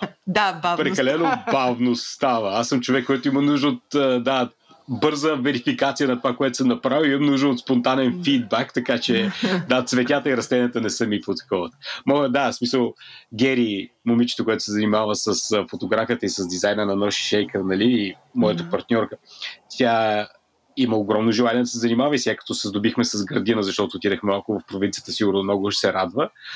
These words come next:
Speaker 2: но аз
Speaker 1: <laughs>
Speaker 2: никога не съм изпитвал, да, желанието да се занимавам с това.
Speaker 1: Да.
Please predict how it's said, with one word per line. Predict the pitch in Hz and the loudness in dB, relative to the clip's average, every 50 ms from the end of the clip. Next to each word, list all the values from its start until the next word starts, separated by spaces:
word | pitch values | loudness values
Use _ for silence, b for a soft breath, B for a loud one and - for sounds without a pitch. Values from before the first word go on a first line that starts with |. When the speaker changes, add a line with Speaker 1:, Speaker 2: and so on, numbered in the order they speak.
| B B B B 185 151 - | B B B B -2 2 2
Speaker 2:
но | 120 123 120 | 4 4 4
аз | 110 98 95 98 98 - - - | 2 2 0 0 -2 -4 -4 -2
Speaker 1:
<laughs> | 107 | -2
Speaker 2:
никога | 104 92 80 90 101 98 | -2 -2 0 0 0 0
не | 85 | 0
съм | - - 95 87 | -2 -2 -2 -2
изпитвал, | 80 - - 92 - - 90 87 85 85 85 - - - _ _ _ - | -4 -4 -4 -4 -4 -2 -2 -2 -2 -2 -4 -8 -10 -12 _ _ _ -4
да, | 95 92 85 85 - - | -4 -2 -2 -4 -4 -2
желанието | 95 95 101 98 95 85 82 101 | 0 2 2 2 0 0 -2 -2
да | 98 | -2
се | 90 - - | -2 -2 -2
занимавам | 98 101 95 90 92 90 90 87 | -2 -2 0 0 0 0 0 -2
с | - - - - | -4 -8 -10 -8
това. | - 98 92 - - _ _ _ _ _ _ _ _ _ _ _ _ _ _ _ _ _ _ _ _ - | -6 -6 -6 -6 -8 _ _ _ _ _ _ _ _ _ _ _ _ _ _ _ _ _ _ _ _ -14
Speaker 1:
Да. | 165 160 147 143 127 120 110 113 | -12 -12 -12 -12 -12 -12 -12 -14